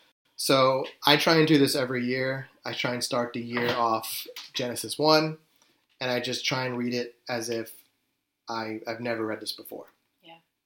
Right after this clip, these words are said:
Speaker 2: That's how I feel right now after just doing deeper dives. Like, wow, I've never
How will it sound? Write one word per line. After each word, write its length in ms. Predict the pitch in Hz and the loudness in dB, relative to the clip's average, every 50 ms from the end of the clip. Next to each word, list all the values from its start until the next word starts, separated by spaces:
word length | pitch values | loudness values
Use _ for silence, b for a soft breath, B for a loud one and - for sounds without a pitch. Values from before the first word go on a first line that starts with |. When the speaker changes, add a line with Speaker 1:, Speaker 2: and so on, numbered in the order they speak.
| _ _ _ _ _ _ - | _ _ _ _ _ _ -8
Speaker 2:
That's 160 | 226 247 - | -6 0 2
how 80 | 349 | 4
I 60 | 254 269 | 4 4
feel 180 | - 208 196 | 4 2 2
right 180 | 185 175 160 156 | 4 2 2 0
now 400 | 160 156 156 160 160 160 156 151 | 0 -2 -2 -2 -2 -2 -4 -4
after 640 | 151 160 - - - 175 165 156 156 151 156 151 - | -6 -8 -8 -10 -10 -10 -8 -8 -8 -8 -10 -12 -12
just 260 | - 151 151 - _ _ _ _ _ _ _ - - 320 _ _ - - - - | -14 -14 -14 -16 _ _ _ _ _ _ _ -20 -20 -20 _ _ -20 -20 -14 -10
doing 240 | 170 165 165 160 | -8 -8 -6 -6
deeper 260 | 156 160 156 156 - 151 | -6 -6 -6 -6 -6 -6
dives. 380 | 143 151 147 147 147 143 - 147 | -4 -2 0 0 -2 -2 -4 -6
Like, 140 | 139 135 - _ _ _ - | -8 -10 -10 _ _ _ -8
wow, 200 | - 160 165 160 | -2 0 0 0
I've 180 | 147 147 - - 147 143 143 | 0 -2 -6 -10 -16 -14 -12
never 540 | 147 156 156 151 - - 156 147 143 - | -10 -10 -10 -10 -8 -6 -6 -6 -6 -8